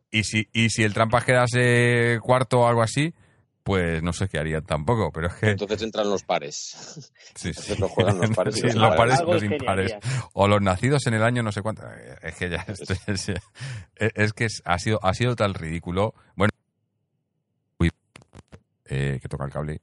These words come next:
Speaker 1: Digo... Uy, se nos va el audio. A ver ahí. Uy. Perdón, ahora.
Speaker 3: Sí, sí, sí.
Speaker 1: Sí, sí, sí. No sé, es que tenía aquí. Digo, que,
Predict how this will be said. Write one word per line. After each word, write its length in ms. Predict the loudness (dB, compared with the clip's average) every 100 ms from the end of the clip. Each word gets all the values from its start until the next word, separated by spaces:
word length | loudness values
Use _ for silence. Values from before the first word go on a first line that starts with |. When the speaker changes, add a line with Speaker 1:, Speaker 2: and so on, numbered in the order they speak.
| _ -20 -20 _
Speaker 1:
Digo... 300 | -2 0 0 -4 _ _ _ _ _ _ _ _ _ _ _ _ _ -20 -12
Uy, 140 | -8 -6
se 160 | -6
nos 220 | -4 -2
va 100 | -2
el 60 | 0
audio. 320 | 2 2 0 -6 -18
A 140 | -8
ver 160 | -6 -4
ahí. 240 | -2 -4 -6 _
Uy. 180 | -4 -4 -6 _ _ _ _ _ _ _ _
Perdón, 320 | -4 0 0 0
ahora. 360 | -4 -2 -2 -4 -10
Speaker 3:
Sí, 80 | -6
sí, 80 | -6 -6 _ -4
sí. 60 |
Speaker 1:
Sí, 120 | -2
sí, 120 | 0 -2
sí. 160 | -4 -8
No 80 | -12
sé, 100 | -10
es 80 | -8
que 100 | -8
tenía 240 | -6 -6 -6
aquí. 140 | -8 -12 -18 0
Digo, 240 | 2 2 -2 -20 -20 -2
que, 440 | 2 4 4 2